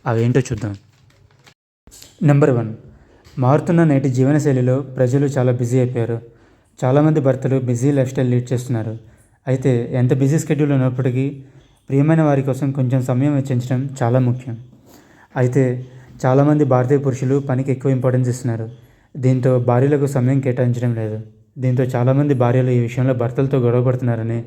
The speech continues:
నిపుణులు చెప్తున్నారు. ఈ గొడవలు రాకుండా ఉండాలంటే భార్యలకు కొంచెం సమయం కేటాయించి వారి కోరికలు, సమస్యలు తీర్చాలని చెప్తున్నారు. నెంబర్ టూ, ఏదైనా బంధం స్ట్రాంగ్గా కలకాలం కొనసాగించాలంటే కమ్యూనికేషన్ చాలా అవసరం.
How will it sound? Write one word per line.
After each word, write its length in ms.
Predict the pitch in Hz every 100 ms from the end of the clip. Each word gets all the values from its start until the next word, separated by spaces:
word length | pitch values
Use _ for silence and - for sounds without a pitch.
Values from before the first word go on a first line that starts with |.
| - - -
నిపుణులు 320 | 131 123 139 139
చెప్తున్నారు. 480 | 135 - 110 107 107 - - - - _ _ -
ఈ 100 | 131
గొడవలు 340 | 127 127 156 151
రాకుండా 400 | 135 139 135 135
ఉండాలంటే 500 | 123 123 131 127 123 127 131
భార్యలకు 480 | 117 123 139 127 127
కొంచెం 260 | 127 127 120
సమయం 300 | 117 131 127
కేటాయించి 480 | 123 117 110 120 117 120 - - _ 123
వారి 200 | 117 120
కోరికలు, 460 | 131 139 139 135 139
సమస్యలు 580 | 135 120 123 139 131 131
తీర్చాలని 600 | 131 123 127 123 120 120 123 - - _ _
చెప్తున్నారు. 460 | - 120 120 107 107 110 - _ _ _ _ _ _ _ _ _ _ _ _ 143
నెంబర్ 300 | 135 156 139
టూ, 100 | 117 - - _ _ _ _
ఏదైనా 340 | 143 143 180 139
బంధం 240 | 135 143 147
స్ట్రాంగ్గా 460 | 143 131 139 139
కలకాలం 480 | 135 127 127 131 135
కొనసాగించాలంటే 840 | 131 123 131 131 131 123 113 117 123 123 - _ _ -
కమ్యూనికేషన్ 540 | 123 135 135 - 127
చాలా 160 | 120 120
అవసరం. 320 | 113 - 110